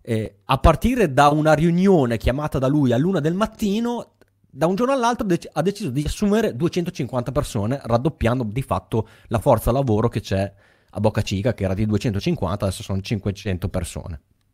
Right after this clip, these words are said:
Quindi lui, ancora una volta, per lui,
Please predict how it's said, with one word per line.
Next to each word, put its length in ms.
Quindi 240
lui, 360
ancora 420
una 80
volta, 440
per 160
lui, 400